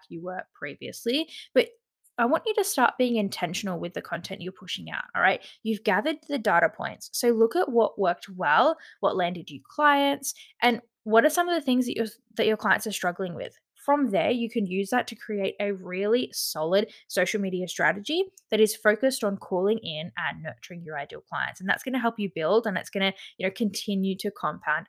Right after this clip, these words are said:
as you go as well. So you're just kicking it up a notch. Now, when it comes to finding clients, I would also still be focused on networking.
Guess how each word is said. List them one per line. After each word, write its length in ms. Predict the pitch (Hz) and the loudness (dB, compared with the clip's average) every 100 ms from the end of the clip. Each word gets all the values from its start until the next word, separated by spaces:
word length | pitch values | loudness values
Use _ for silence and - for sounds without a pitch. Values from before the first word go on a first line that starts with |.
| - | -4
as 260 | 147 - | -4 -8
you 80 | 160 | -14
go 200 | - 143 - | -12 -12 -10
as 200 | 151 175 | -12 -10
well. 240 | - - | -8 -6
So 100 | - | -4
you're 140 | 214 | -2
just 160 | 262 339 | -2 -2
kicking 260 | - 262 208 | 0 2 4
it 100 | 180 | 2
up 140 | 170 - | 0 -2
a 80 | 185 | -6
notch. 420 | 160 - - - - _ _ _ _ _ _ - - | -6 -8 -10 -18 -18 _ _ _ _ _ _ -18 -2
Now, 140 | 226 | 2
when 120 | 208 294 | 4 2
it 60 | |
comes 200 | - 330 | 0 -2
to 100 | 339 | 0
finding 260 | 294 240 202 | 2 2 2
clients, 400 | 180 147 156 - - - - - | 0 0 -2 -8 -18 -20 -8 4
I 80 | |
would 160 | 214 226 | 8 8
also 460 | 208 208 - 254 285 - | 6 4 4 2 2 -6
still 440 | - - - 262 262 | -6 -4 0 0 0
be 140 | 320 | -4
focused 560 | 311 208 196 196 185 - | -2 0 0 -2 -6 -6
on 180 | 175 151 | -6 -6
networking. 560 | 139 - - - - | -8 -6 -8 -8 -16